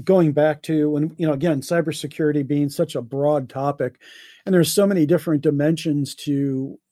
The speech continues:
you know, how to improve your posture. I think, like, you know, for me, um, table stakes were, you know, lock your data center doors, you know, have some sort of,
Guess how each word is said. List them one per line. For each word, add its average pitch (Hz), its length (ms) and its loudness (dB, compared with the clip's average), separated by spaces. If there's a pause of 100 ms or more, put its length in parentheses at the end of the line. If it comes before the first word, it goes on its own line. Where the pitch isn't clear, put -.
(140)
you - 80 -12
know, 139 140 -4
how 151 240 -2
to 151 240 4
improve 151 540 0
your 135 140 -4
posture. 143 600 -2 (580)
I 190 120 2
think, 208 300 2
like, 160 180 4
you 185 60 4
know, 165 120 6
for 147 160 -4
me, 160 380 2 (800)
um, 143 420 -6 (260)
table 180 340 4
stakes 127 420 -6
were, 151 460 0
you 156 100 0
know, 143 280 -2
lock 147 560 -4
your 175 340 2
data 165 320 4
center 127 300 -4
doors, 110 500 -10
you 135 80 -6
know, 143 240 0
have 143 260 -4
some 170 220 0
sort 175 300 2
of, 165 280 4